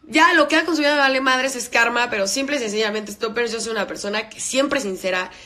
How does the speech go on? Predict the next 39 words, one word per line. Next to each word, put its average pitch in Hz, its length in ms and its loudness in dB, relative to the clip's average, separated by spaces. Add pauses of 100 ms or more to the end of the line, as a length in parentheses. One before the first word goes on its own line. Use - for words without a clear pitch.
(120)
que 180 100 -10
siempre 262 280 0
dice 226 100 -2
la 208 80 2
verdad. 202 280 0
Mi 254 200 0
único 302 320 2
error, 208 340 2
y 202 60 0
el 185 80 -2
que 175 100 -8
sí 240 180 -4
debo 214 120 2
de 190 60 2
aceptar, 180 500 -4
es - 120 -8
haber 208 180 -2
subido 240 300 -6
ese 202 120 -6
story, 190 480 -2 (260)
porque 214 260 -2
le 214 140 2
di 262 140 -2
un 285 240 2
arma 240 540 2 (400)
para 208 200 2
ponerse 226 380 0
a 240 60 0
victimizar 202 720 0
en 214 140 -2
público. 196 680 -6 (200)
Ese 214 140 0
fue 294 160 2
mi 285 180 2
único 302 440 4
error, 214 360 2 (360)
porque 226 260 2
en 262 80 4
e-, 294 220 2